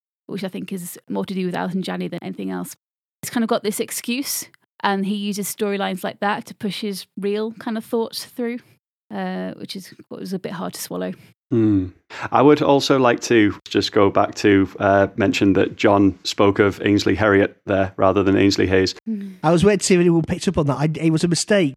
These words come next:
Speaker 3: but I thought I
Speaker 1: <laughs>
Speaker 3: might get away with it.
Speaker 1: <laughs>
Speaker 2: I mean, why wouldn't they cast an English T V chef as the, the sexy Republican lawyer in The West Wing?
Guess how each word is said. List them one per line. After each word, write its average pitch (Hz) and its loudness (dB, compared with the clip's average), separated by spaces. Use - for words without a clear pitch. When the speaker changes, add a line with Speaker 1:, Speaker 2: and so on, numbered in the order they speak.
Speaker 3:
but - -2
I 247 -2
thought 156 2
I 156 0
Speaker 1:
<laughs> 147 2
Speaker 3:
might 160 -6
get - -6
away 139 0
with 143 0
it. - -8
Speaker 1:
<laughs> - -16
Speaker 2:
I 285 -2
mean, 185 6
why 190 8
wouldn't 180 4
they 202 2
cast - 0
an 117 4
English 110 4
T 117 4
V 98 6
chef 98 2
as 104 2
the, 110 4
the - 0
sexy - 2
Republican 98 4
lawyer 92 6
in 87 2
The 90 2
West 92 0
Wing? - 2